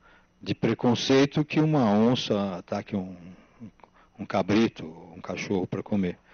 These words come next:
Mas nesse caso não tinha nenhuma razão senão alguma coisa estranha,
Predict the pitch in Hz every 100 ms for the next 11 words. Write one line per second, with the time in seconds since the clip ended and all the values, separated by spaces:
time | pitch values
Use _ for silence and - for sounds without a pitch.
0 | - - - - - 113 107 147 190 -
1 | - 143 156 156 151 - 175 175 180 185
2 | 233 202 180 180 127 151 110 151 180 -
3 | 175 143 180 - _ - - _ 127 123
4 | 160 143 - 131 - - - - - -
5 | 131 - - - 160 135 98